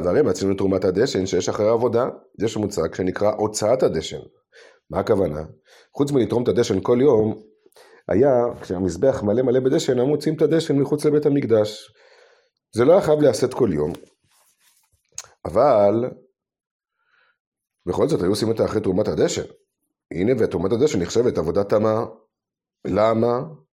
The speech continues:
בוודאי מפני שזמן תרומת הדשן הוא דווקא בעוד לילה, ואילו הוצאת הדשן נעשית בין ביום ובין לילה. מכאן, ששתי העבודות שבשני זמנים לעולם אינו קשורת זו לזו,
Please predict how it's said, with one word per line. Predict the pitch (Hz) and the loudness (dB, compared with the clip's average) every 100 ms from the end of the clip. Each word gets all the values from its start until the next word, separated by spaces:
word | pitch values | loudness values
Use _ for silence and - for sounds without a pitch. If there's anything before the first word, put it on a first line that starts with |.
| _ _ _ _ _ _ _ _ _ _ _ _ _ - | _ _ _ _ _ _ _ _ _ _ _ _ _ -6
בוודאי | 98 101 104 127 | 0 2 4 2
מפני | 127 110 147 | 2 0 0
שזמן | 117 92 113 135 | 0 0 0 0
תרומת | 95 110 131 | 0 0 2
הדשן | 120 180 196 123 | 2 2 2 0
הוא | |
דווקא | 104 123 135 | 2 0 0
בעוד | 123 143 139 | 2 2 2
לילה, | 139 175 311 - - _ _ - - | 2 2 0 -6 -10 _ _ -18 -6
ואילו | 90 127 | -2 2
הוצאת | 92 98 - 90 85 - | 2 0 0 0 0 0
הדשן | - 101 92 - 92 90 - | 0 2 -2 0 -2 -2 -6
נעשית | 87 85 85 104 | -6 -6 -2 -4
בין | 101 120 | -2 0
ביום | 117 127 | 2 2
ובין | 123 135 143 | 2 2 2
לילה. | 135 208 185 - - | 2 2 0 -4 -4
מכאן, | 110 107 110 85 - - _ _ - - - | -4 2 2 2 -4 -14 _ _ -20 -20 -12
ששתי | - 78 - | -8 -2 4
העבודות | 143 101 98 95 95 | 4 4 2 2 0
שבשני | 101 92 95 101 | 0 -2 -2 -2
זמנים | 92 95 95 143 104 | 0 0 0 0 0
לעולם | 95 92 104 127 | 2 2 2 2
אינו | 101 | 0
קשורת | 104 - 107 104 | -2 -2 0 0
זו | 117 | 2
לזו, | 127 110 147 208 - | 2 4 2 0 -4